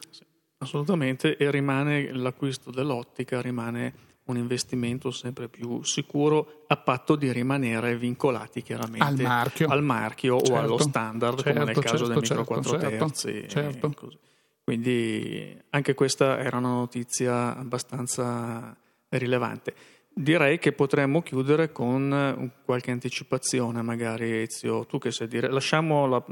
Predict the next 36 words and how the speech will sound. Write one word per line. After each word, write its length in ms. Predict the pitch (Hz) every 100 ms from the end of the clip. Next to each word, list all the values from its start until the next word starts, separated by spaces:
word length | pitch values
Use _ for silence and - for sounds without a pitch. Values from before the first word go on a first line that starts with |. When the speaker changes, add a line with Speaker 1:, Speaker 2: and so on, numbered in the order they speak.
| 127 123 123
Speaker 1:
che 120 | - 135
il 80 |
direttore 600 | 139 143 139 - 147 143 139
decida 840 | 131 - 131 131 131 127 131 127
se, 460 | - 131 131 131
eh, 360 | - 135 143 143
ci 200 | - 147
vuole 280 | 127 127 123
dare 280 | 127 127 123
qualche 220 | 127 127
anticipazione 840 | 120 - 123 127 - 131 127 123
sul 540 | 120 - 123 123 120 120
numero 320 | 123 123 123
di 80 | 123
osservatorio 560 | 123 127 123 120 120
digitale 720 | 123 156 139 151 135 123 127 123
Speaker 2:
Il 80 |
numero 300 | 165 180 175
di 80 | 165
osservatorio 460 | 202 170 170 180 170
Speaker 1:
di 60 | 143
Speaker 2:
che 40 |
sarà, 220 | 120 113
Speaker 1:
giugno. 160 | 120 127
Speaker 2:
come 340 | - 170 170
al 120 | 165
solito, 420 | 143 170 156 139 151
interessantissimo. 1120 | 151 156 151 151 147 - 147 - 185 196 254 - _ _ _ _ _ _ _ -
Eh, 400 | 135 131 127 127
a 80 |
parte 260 | 139 139 127
gli 140 | 196
scherzi, 440 | 220 185 156 - 170
ci 120 | 151
sarà, 760 | - 156 151 147 139 131 135
mm, 240 | 135 135